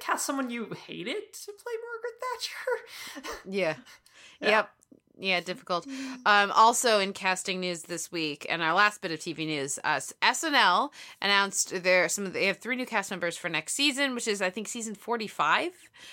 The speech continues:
Speaker 2: of the
Speaker 1: Something
Speaker 2: show.
Speaker 1: like that, yes.
Speaker 2: Yeah,
Speaker 1: Yes.
Speaker 2: and, uh, among of the three, there's a staff writer, Bowen Yang, who i-, will be now promoted up to being, uh, one of the cast, um, and he is a notable addition to the cast because in the forty-five-year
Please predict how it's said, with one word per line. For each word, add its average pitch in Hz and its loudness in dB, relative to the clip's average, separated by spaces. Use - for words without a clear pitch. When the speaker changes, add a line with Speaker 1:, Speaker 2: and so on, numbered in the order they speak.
Speaker 2:
of 220 -2
the 285 2
Speaker 1:
Something 214 4
Speaker 2:
show. - 8
Speaker 1:
like 208 4
that, 139 -4
yes. - -4
Speaker 2:
Yeah, 180 6
Speaker 1:
Yes. - -6
Speaker 2:
and, 196 2
uh, 185 4
among 233 4
of 226 2
the 247 -10
three, 240 0
there's 190 2
a 165 2
staff 240 2
writer, 214 4
Bowen 190 0
Yang, 185 2
who 185 -2
i-, 160 0
will 175 -4
be 170 -2
now 165 2
promoted 175 0
up 160 2
to 170 -2
being, 151 -4
uh, 85 -8
one 143 -2
of 131 -10
the - -12
cast, 294 2
um, 170 4
and 160 0
he 196 -2
is 165 -4
a 156 -4
notable 165 0
addition 185 -2
to 220 -6
the 208 -10
cast 226 0
because 202 -2
in 196 -4
the 180 -2
forty-five-year 185 0